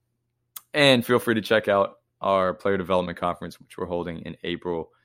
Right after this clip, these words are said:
second and third in L A. some great names there. Phil Handy, Mike G, Tim Martin will be speaking.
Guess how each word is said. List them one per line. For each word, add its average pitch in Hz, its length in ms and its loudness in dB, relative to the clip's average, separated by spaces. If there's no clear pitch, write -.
second 98 320 0
and 85 100 -4
third 87 380 2
in 90 100 -2
L 87 240 0
A. 82 200 -2
some 92 180 -6
great 95 280 0
names 87 260 -4
there. 85 160 -2
Phil 92 260 0
Handy, 87 300 -4
Mike 87 280 -4
G, 85 220 -6
Tim 90 220 -6
Martin 87 520 -4
will 95 160 -2
be 90 100 -4
speaking. 87 540 -6